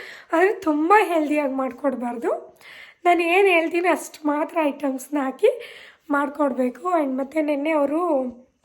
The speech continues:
ಆಫೀಸ್, ಆ, ಅರ್ಜೆಂಟ್ ಮೀಟಿಂಗ್ ಇದೆ ಅಂದರೆ ಫೈಲ್ನ ಎಕ್ಸ್ಪ್ಲೇನ್ ಮಾಡಬೇಕು ಅಂತ ಹೊರಟ್ರಲ್ಲ, ಬರುವಾಗ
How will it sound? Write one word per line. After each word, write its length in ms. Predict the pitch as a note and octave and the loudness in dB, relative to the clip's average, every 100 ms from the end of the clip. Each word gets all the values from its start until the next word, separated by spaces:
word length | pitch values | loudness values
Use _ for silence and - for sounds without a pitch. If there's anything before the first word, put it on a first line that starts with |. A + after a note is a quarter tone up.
| _ _ _ _ _ - - _ _ E4 | _ _ _ _ _ -20 -20 _ _ -2
ಆಫೀಸ್, 420 | D#4 D#4+ D4 - | 0 0 -6 2
ಆ, 760 | D4+ C#4 C4+ C4 B3+ C4 - D4 | 4 4 2 -2 -2 -4 -2 -2
ಅರ್ಜೆಂಟ್ 320 | C4+ D4 C4+ | 0 -2 -2
ಮೀಟಿಂಗ್ 300 | C4+ C4+ B3+ | -4 -4 -6
ಇದೆ 200 | B3 B3+ | -4 -4
ಅಂದರೆ 540 | A#3+ B3 B3 - - _ - | -4 -6 -6 -14 -20 _ 0
ಫೈಲ್ನ 380 | D#4+ D4 C#4+ C#4+ | 2 4 2 0
ಎಕ್ಸ್ಪ್ಲೇನ್ 460 | C4+ - D#4 C#4+ C#4 | -2 -6 -2 0 0
ಮಾಡಬೇಕು 340 | C4 B3+ C4+ | -2 -2 -4
ಅಂತ 160 | B3+ D4 | -2 0
ಹೊರಟ್ರಲ್ಲ, 580 | C#4 B3+ - C#4+ B3 - A#4+ - - - - _ - | 0 0 -4 -4 0 -2 -4 -10 -20 -20 -20 _ 0
ಬರುವಾಗ 520 | D#4+ F4 F4+ F4 D4 | 4 6 6 6 6